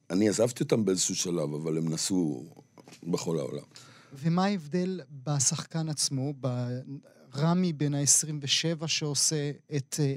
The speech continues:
Speaker 2: את, אה, שייקספיר, לעומת רמי בן החמישים ותשע שעושה את שייקספיר?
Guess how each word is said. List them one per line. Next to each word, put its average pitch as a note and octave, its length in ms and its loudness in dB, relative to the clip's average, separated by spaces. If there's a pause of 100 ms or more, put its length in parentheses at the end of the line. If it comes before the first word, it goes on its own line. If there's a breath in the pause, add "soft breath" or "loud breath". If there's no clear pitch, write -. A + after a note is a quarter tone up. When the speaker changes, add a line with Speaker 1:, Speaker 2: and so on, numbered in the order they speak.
(140)
Speaker 2:
את, - 220 -6
אה, C#3+ 120 2
שייקספיר, D3 680 2 (360 loud breath)
לעומת C#3 440 4
רמי D3+ 280 2
בן C#3 160 -2
החמישים C3+ 540 -2
ותשע C3+ 460 0
שעושה C#3 400 -2
את C3+ 80 -4
שייקספיר? D#3+ 640 -2